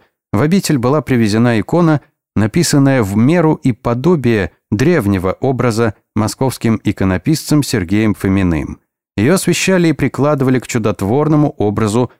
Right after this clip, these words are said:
шестнадцатого века. И вновь перед иконой Пречистой Девы теплится лампада, вновь лик Богоматери озаряется мерцанием свечей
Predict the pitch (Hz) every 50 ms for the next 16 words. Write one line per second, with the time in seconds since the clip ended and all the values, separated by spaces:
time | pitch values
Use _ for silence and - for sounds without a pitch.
0 | _ _ - - 127 110 - 110 95 90 87 - - 98 - - 98 95 104 98
1 | 87 82 67 - - - - - - _ _ _ _ _ _ _ _ _ _ _
2 | _ _ _ _ _ _ _ _ _ _ - 107 110 110 185 208 202 - - -
3 | 170 160 156 143 147 143 - - 165 170 165 151 131 - - 123 117 - - 147
4 | 135 - - 120 110 95 98 135 156 151 139 135 101 - - 127 135 - - 131
5 | 107 - - 113 107 107 101 98 95 - - 120 123 123 107 110 104 98 90 87
6 | - _ _ _ _ 104 92 104 120 - 196 175 - 156 160 185 196 156 - -
7 | 110 101 127 117 120 117 120 135 147 143 - - 131 127 120 113 101 107 107 131
8 | 143 135 110 - 123 113 107 107 101 - - 127 135 139 131 120 107 - - 110
9 | 101 95 - - - 135 151 135 92 80 -